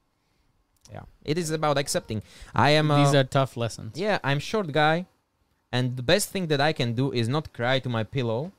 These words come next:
Speaker 1: on my bed. It's to accept it and make fun of it and just to be it.
Speaker 2: What's your height?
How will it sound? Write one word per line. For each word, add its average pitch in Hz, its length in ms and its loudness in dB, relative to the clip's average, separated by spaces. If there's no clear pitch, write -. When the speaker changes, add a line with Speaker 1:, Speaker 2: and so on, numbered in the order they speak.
Speaker 1:
on 110 140 -2
my 101 100 0
bed. 113 360 0
It's - 260 -2
to - 140 -4
accept 98 420 0
it 120 160 4
and 104 120 0
make 95 180 -2
fun 151 280 0
of 95 100 -2
it 98 220 -6
and 101 300 -6
just 104 280 -4
to - 60 -6
be 110 300 2
it. - 160 -10
Speaker 2:
What's 127 340 -6
your 127 140 -2
height? 123 340 -8